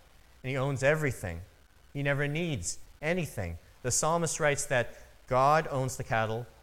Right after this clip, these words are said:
of a thousand hills. We, on the other hand, are not like God. We need everything. We come into this world helpless, needing everything in our lives to be done by someone else. And we often,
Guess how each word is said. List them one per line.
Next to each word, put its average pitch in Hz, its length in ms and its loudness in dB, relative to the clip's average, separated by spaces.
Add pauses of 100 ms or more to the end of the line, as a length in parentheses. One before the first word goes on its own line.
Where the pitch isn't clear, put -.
of 117 100 -8
a 117 40 -6
thousand 123 380 -2
hills. 123 500 -2 (840)
We, 208 400 0
on 139 160 2
the 117 140 0
other 107 180 -2
hand, 117 360 -4
are 143 140 -2
not 175 320 0
like 113 180 -2
God. 78 320 -4 (880)
We 151 220 -2
need 156 360 -4
everything. 139 600 2 (580)
We 139 100 -4
come 151 240 0
into 151 220 -4
this - 200 -8
world 139 320 0 (360)
helpless, - 640 0 (200)
needing 131 320 -2
everything 156 540 2
in 101 80 -6
our 95 120 -4
lives 85 500 -6 (560)
to - 60 -4
be 110 100 -2
done 104 240 -2
by 98 100 0
someone 104 340 -4
else. 110 400 -6 (440)
And 117 80 -4
we 120 60 0
often, 147 480 0